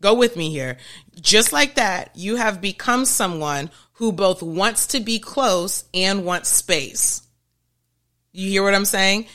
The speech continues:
Right now, you have become someone, go-, get into the mindset, who wants space, but also wants to be close.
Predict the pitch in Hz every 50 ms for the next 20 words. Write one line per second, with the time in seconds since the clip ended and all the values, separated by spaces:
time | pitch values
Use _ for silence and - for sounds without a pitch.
0 | - _ _ _ _ - 175 196 226 262 240 233 190 156 147 - - - _ -
1 | 165 196 220 240 247 233 196 196 220 220 - 262 247 247 254 - - - 254 254
2 | 208 160 143 135 139 143 175 180 180 170 175 196 202 226 226 220 233 214 220 214
3 | 208 202 202 202 208 208 - 156 131 - - - _ _ _ _ _ - 220 202
4 | 190 160 156 160 175 190 220 247 - - - - - - - 302 311 285 202 147
5 | 120 175 - - - - - _ _ _ _ _ 160 196 202 190 - - 190 196
6 | 214 226 - - 247 226 220 214 202 196 202 196 - - - 208 175 190 185 -
7 | - - 214 175 147 143 135 143 - - -